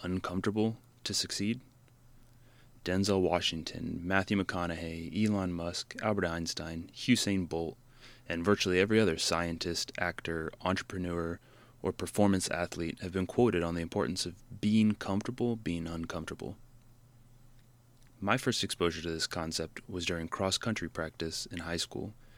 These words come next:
when our coach, Coach Nowicki, said these words. And I was the slowest person on the team when the year started. I had joined because I was a bit chunky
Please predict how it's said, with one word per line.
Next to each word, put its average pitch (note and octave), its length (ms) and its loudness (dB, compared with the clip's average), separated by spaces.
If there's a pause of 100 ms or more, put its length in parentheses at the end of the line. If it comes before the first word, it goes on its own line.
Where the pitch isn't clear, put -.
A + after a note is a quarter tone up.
(160)
when F2 140 0
our F2 80 4
coach, - 480 0 (380)
Coach - 240 -8
Nowicki, F2+ 520 -2 (360)
said D#2+ 260 0
these D#2+ 200 -4
words. A#1+ 380 -4 (1800)
And E2 340 -6 (200)
I G#2+ 80 6
was C3 160 6
the E2+ 100 -4
slowest A#2+ 480 4
person G#2+ 260 2
on F2+ 80 2
the E2+ 60 -2
team F2+ 560 -2 (100)
when F2+ 280 -2
the F2 100 -2
year E2+ 180 -2
started. - 380 -4 (1080)
I G2+ 60 -2
had A2 160 4
joined B2 220 10
because G2+ 200 2
I F#2 60 6
was E2+ 100 4
a E2+ 40 -6
bit F#2 120 2
chunky G2 560 0